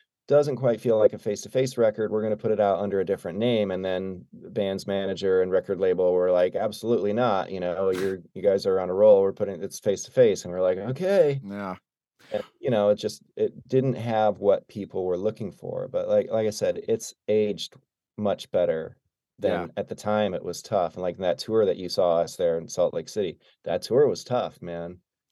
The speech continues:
Speaker 1: 'cause we were playing a lot of it.
Speaker 2: Yeah.
Speaker 1: And it was,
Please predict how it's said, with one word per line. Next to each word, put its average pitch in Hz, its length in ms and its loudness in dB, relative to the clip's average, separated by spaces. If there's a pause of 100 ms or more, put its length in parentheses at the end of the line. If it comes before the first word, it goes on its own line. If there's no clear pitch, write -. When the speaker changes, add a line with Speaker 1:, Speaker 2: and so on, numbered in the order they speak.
Speaker 1:
'cause 95 220 -6
we 104 140 -2
were 101 140 2
playing 107 360 0
a 87 40 0
lot 90 340 2
of 82 120 -2
it. - 240 -8 (380)
Speaker 2:
Yeah. 120 320 2
Speaker 1:
And 87 80 -8
it 87 100 -8
was, 92 260 -8